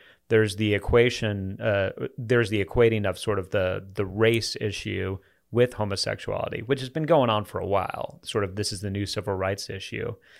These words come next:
And biblically, part of the way that we would respond to that is saying,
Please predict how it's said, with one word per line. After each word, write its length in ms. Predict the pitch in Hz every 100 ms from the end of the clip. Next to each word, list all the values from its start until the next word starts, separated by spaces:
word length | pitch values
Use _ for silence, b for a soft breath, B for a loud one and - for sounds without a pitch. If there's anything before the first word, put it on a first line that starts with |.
| b b b b b -
And 220 | 117 90
biblically, 580 | 120 170 165 - 113 101
part 340 | - - 139
of 80 | 123
the 80 | 110
way 120 | 113
that 100 | 107
we 100 | 101
would 120 | 95
respond 360 | 95 - 143 160
to 60 |
that 160 | 104 95
is 120 | 98
saying, 300 | - 98 101